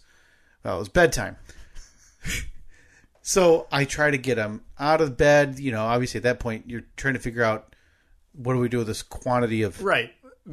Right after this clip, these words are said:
Speaker 2: You, it, you're,
Speaker 1: stuff?
Speaker 2: at that point, you're all about containing the disaster.
Speaker 1: Yeah.
Speaker 2: You know,
Speaker 1: And it
Speaker 2: like, do you scoop up, do you just take all the sheets,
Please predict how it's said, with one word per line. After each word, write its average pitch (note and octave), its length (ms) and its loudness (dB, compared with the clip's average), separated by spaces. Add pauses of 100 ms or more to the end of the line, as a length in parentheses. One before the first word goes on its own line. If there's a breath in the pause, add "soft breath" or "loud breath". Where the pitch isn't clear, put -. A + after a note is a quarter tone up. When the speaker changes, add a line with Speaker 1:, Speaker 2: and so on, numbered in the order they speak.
(120)
Speaker 2:
You, E3 200 -4
it, F3 120 -4 (140)
you're, C3 300 4
Speaker 1:
stuff? - 120 -8
Speaker 2:
at D#3+ 160 6
that F3 200 -2
point, E3+ 260 0
you're D3 220 0
all D3+ 240 6
about C#3 320 2
containing C#3 640 -2
the B2 100 -4
disaster. A#2 400 0
Speaker 1:
Yeah. D#3 300 6 (240 soft breath)
Speaker 2:
You B2+ 100 -4
know, A#2+ 160 8
Speaker 1:
And A3 120 4
it G#3 100 4
Speaker 2:
like, D3+ 220 4
do D3+ 100 -4
you C3+ 100 0
scoop - 540 0
up, E3 200 4
do C#3 100 -4
you C#3 60 0
just B2+ 200 -2
take - 260 -4
all C#3 240 4
the C3+ 100 2
sheets, C#3 540 0